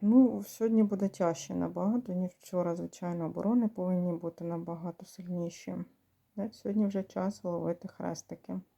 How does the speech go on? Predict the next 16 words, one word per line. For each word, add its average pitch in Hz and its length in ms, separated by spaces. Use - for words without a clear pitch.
Будуть 214 400
ухиляння, 196 920
ти 220 280
у 190 140
нас 175 540
ріжеш 185 500
броню, 180 720
і 185 260
то 202 220
знімати 180 640
не 170 140
можна. 175 640
А 196 140
ця 254 460
посилення 180 720
знімає. 165 720